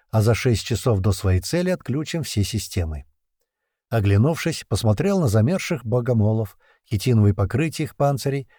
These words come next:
постепенно прекращали светиться, что говорило о замедлении их внутренних процессов. Говоря простым языком, они впадали в спячку и могли находиться в таком состоянии годами, а проснуться могут за несколько секунд.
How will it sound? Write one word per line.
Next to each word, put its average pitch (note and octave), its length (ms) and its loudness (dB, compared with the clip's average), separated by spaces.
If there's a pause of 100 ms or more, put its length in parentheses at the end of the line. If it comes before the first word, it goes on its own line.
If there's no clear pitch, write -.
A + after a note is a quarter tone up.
(120)
постепенно A#2 580 2
прекращали B2 560 -2
светиться, D3+ 640 -6 (240)
что - 260 0
говорило A2+ 600 2
о A2 240 0
замедлении C3 640 0
их - 120 -8
внутренних B2 460 -2
процессов. - 580 -6 (400)
Говоря A2 300 4
простым G2+ 360 0
языком, F#2+ 520 0 (180)
они A#2 240 2
впадали A2+ 420 0
в F2+ 60 -2
спячку - 500 -6 (300)
и G#2+ 80 0
могли A#2 320 2
находиться F3 500 -2
в - 20 -6
таком D#3+ 280 -4
состоянии A#2 560 0
годами, G2+ 520 -2 (300)
а G#2+ 100 0
проснуться D#3+ 500 0
могут F#3 300 0
за D3+ 120 0
несколько G2 380 -2
секунд. F2 420 -6